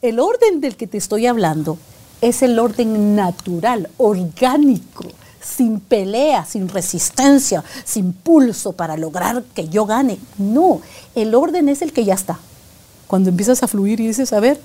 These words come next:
que todo caiga en el lugar que está, el diseño perfecto", y empiezas a sentir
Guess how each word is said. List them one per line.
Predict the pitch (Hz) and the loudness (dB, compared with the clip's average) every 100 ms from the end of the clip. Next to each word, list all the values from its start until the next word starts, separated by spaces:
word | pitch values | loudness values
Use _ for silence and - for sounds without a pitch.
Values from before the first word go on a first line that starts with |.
| - | -8
que | 214 | -8
todo | - 233 302 | 0 0 0
caiga | 294 254 277 | 2 2 2
en | 294 | 0
el | 294 | 2
lugar | 220 196 226 | 0 0 -2
que | - - | -2 -6
está, | 214 - 381 554 - _ _ - | -8 0 2 2 -2 _ _ -4
el | 208 | -2
diseño | 190 - 277 453 330 | -2 2 2 2 -2
perfecto", | 185 175 508 523 226 | -6 -4 -4 -2 -2
y | 175 | -2
empiezas | 175 220 233 349 339 | -2 -2 -2 -2 0
a | |
sentir | 302 202 196 190 240 247 | 0 0 -2 -4 -2 -2